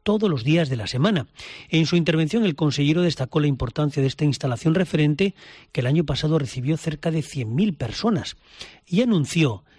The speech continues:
el inicio de las obras de dos nuevas fases para el próximo mes de julio, licitadas por uno coma ocho millones de euros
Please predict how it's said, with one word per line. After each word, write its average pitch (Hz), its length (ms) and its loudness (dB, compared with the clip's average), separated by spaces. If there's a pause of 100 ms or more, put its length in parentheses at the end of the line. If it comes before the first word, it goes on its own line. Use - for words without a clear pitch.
(140)
el 151 140 0
inicio 160 340 2
de 175 60 2
las 135 220 -4
obras 170 380 -2 (320)
de 139 200 0
dos 165 280 0
nuevas 165 380 -2
fases 156 460 -2 (360)
para 117 180 0
el 113 100 -4
próximo 185 640 -2 (140)
mes 180 400 -2
de 131 180 -6
julio, 151 440 -2 (340)
licitadas 143 500 -2
por - 160 -6
uno 156 140 2
coma 120 220 -4
ocho 143 240 -2
millones 131 420 0
de 175 60 2
euros 175 340 0